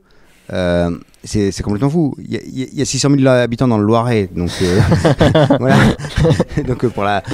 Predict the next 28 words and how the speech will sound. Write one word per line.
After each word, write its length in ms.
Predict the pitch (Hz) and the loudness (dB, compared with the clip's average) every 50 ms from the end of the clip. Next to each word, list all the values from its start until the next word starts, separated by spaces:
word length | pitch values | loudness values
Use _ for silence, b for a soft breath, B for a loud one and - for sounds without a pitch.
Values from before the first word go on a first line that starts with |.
| 143 123 B - | -12 -12 B -4
pour 120 | - 104 | 0 2
la 100 | 107 120 | 2 2
blague, 240 | 135 170 202 196 151 | 2 2 0 0 0
il 80 | 127 | -4
y 100 | 110 110 | -6 -4
a 40 | 117 | -6
eu 60 | 127 | -6
plus 140 | - 151 131 | -4 -2 0
d'Indonésiens 460 | 143 139 123 139 139 143 139 165 180 | 0 2 2 2 2 2 4 2 2
que 80 | - 160 | 2 2
de, 120 | 139 123 | 2 2
euh, 400 | 131 127 123 117 113 107 104 101 | 2 2 4 4 2 2 2 2
Loi-, 520 | 101 110 117 117 117 117 120 113 - - - - 110 82 101 127 | 2 2 2 2 2 0 -2 -4 -6 -10 -10 -10 -8 -6 -4 -4
Loiretains, 760 | - 127 123 113 104 113 131 127 - 170 175 190 190 185 175 156 | -2 -2 0 0 2 0 0 0 0 0 0 0 0 -2 -2 -2
euh, 460 | 135 120 110 107 104 101 98 98 98 | 0 0 2 2 2 0 0 -2 -4
qu'on, 280 | - - 117 120 117 107 _ _ - | -6 -6 -8 -8 -8 -10 _ _ -8
que, 80 | 107 98 b b b b b | -8 -8 b b b b b
qui 80 | - - | -6 0
sont 80 | 127 | 0
au 40 | 127 | 0
courant 260 | 110 - 143 156 185 | 2 4 2 2 2
qu'il 120 | - - 135 | 0 -2 -4
y 40 | 117 | -4
a 20 | |
un 80 | 120 120 | -2 0
Orléans 240 | 117 117 123 123 | 0 2 2 2
Master. 260 | 120 120 - - 80 - b b b b b b b b b b _ _ _ _ _ - - - B B 135 B B | 0 0 -2 -4 -10 -10 b b b b b b b b b b _ _ _ _ _ -20 -18 -18 B B -14 B B
Bon, 120 | 95 87 | -4 -4